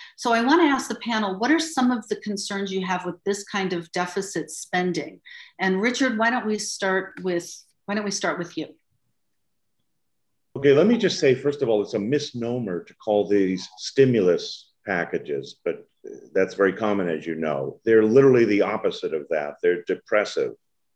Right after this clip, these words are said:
Speaker 2: uh, but this is standard fare in Washington. They will name bills, uh, with, they'll use words that are the opposite of what the bills intend or do, well, I should say do. Now, the one point nine trillion, understand, this is on top of the three points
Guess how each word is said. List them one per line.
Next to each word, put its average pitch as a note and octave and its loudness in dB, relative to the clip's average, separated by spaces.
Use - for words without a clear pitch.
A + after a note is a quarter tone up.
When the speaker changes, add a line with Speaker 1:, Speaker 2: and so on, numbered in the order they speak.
Speaker 2:
uh, E2 -8
but F#2 -4
this G#2+ -2
is F#2+ -2
standard F#2 -2
fare F#2 4
in D#2 -8
Washington. D#2+ -8
They D#2 -4
will D2+ -6
name E2+ -4
bills, D#2+ 0
uh, D#2 -10
with, D#2+ -2
they'll E2+ 0
use E2+ -4
words D#2+ 0
that D#2+ -2
are D#2 -4
the D#2+ -2
opposite D#2 -6
of D2 -6
what D#2 -2
the - -10
bills E2 -2
intend D#2 -6
or D2 0
do, D2+ -6
well, D#2 -6
I D2+ -6
should D2 -14
say D2 -4
do. D2 -4
Now, A2+ -2
the A2+ 2
one F3 2
point D3+ 4
nine A#2+ 2
trillion, A2+ 4
understand, F#2+ -2
this B2+ -4
is A#2+ -4
on G#2 -4
top C3 -4
of G#2 -4
the A#2 -4
three - -2
points G#2 -6